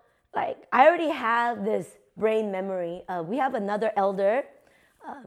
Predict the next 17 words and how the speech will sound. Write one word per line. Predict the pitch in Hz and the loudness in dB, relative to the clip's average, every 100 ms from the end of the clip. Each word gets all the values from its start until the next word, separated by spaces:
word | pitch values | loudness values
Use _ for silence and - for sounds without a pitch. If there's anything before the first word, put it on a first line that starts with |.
| 175 | -16
he | - 330 | -8 -6
keeps | - 381 - | -2 -2 -2
trying | - - | -10 -8
to | 254 | -6
die | 160 208 143 233 | -4 -6 -2 -2
on | 196 170 | -2 -6
us. | 160 170 _ _ - - - - - | -10 -14 _ _ -20 -20 -20 -20 -4
And | 220 220 | -2 2
we | 330 | 2
have | 349 349 | 2 2
to | 302 | -2
prophetically | 226 240 - 285 370 311 294 | -2 -6 -2 0 0 2 0
stand | - 277 330 311 | 2 2 2 0
in | 294 | 0
the | |
gap | 226 247 247 - | 2 2 4 2
and | 233 | 2